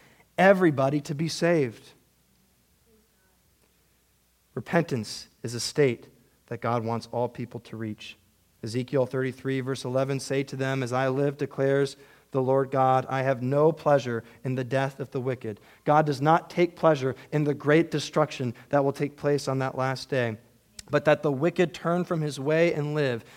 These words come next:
Turn back, turn back from your evil ways, for why will you die, O house of Israel? God wants you to turn back. He's calling you this morning, if you haven't turned back, to turn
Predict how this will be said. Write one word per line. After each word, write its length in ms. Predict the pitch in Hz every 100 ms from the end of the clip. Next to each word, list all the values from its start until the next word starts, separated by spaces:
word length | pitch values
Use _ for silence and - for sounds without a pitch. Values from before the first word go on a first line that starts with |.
| - -
Turn 320 | 165 170 160
back, 400 | 160 160 131 - - -
turn 240 | 170 160
back 340 | 147 160 185
from 140 | - 165
your 140 | 165
evil 320 | 165 165 165
ways, 340 | 147 143 135 - -
for 180 | - 156
why 340 | 143 156 170 180
will 180 | 180
you 120 | 175 160
die, 440 | 147 147 143 143 - -
O 400 | 143 151 151 151 -
house 440 | - 139 139 139
of 160 | 131 123
Israel? 560 | 131 131 123 113 104 107 _ _ _ _ - -
God 260 | 170 165
wants 320 | 139 170 180
you 80 | 190
to 100 | 170
turn 300 | 151 180 160
back. 380 | 147 147 139 - _ _ _ _ _ _
He's 200 | 185 175
calling 460 | - 170 180 190 185
you 100 | 175
this 240 | 165 -
morning, 300 | 156 175 175
if 140 | 156 160
you 60 |
haven't 380 | 139 165 170 175
turned 280 | - 170 151
back, 300 | 151 147 -
to 100 | 147
turn 560 | - - 170 185 185